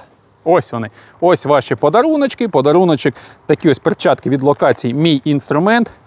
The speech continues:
для того, щоб ще міцніше тримати свого, о, мотоблока. Ну і особливо від каналу, від мене,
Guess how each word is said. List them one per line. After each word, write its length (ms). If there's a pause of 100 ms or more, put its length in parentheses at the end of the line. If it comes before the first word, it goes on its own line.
(180)
для 120
того, 280
щоб 160 (280)
ще 480 (680)
міцніше 560 (160)
тримати 540
свого, 440 (320)
о, 140 (180)
мотоблока. 580 (220)
Ну 220
і 120
особливо 500
від 100
каналу, 400
від 160
мене, 260